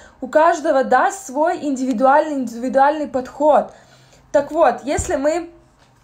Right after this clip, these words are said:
э, с вами начали уже говорить про любовь, то, э, любовь — это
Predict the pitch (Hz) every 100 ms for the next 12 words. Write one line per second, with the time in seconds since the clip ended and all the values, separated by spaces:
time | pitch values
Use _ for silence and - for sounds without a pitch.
0 | _ - - 233 214 220 220 214 214 269
1 | 349 302 277 294 302 277 262 233 254 269
2 | 254 277 269 262 220 226 214 320 - -
3 | - - _ _ - 285 311 359 - -
4 | 240 233 226 240 269 214 262 466 - -
5 | 302 - 302 302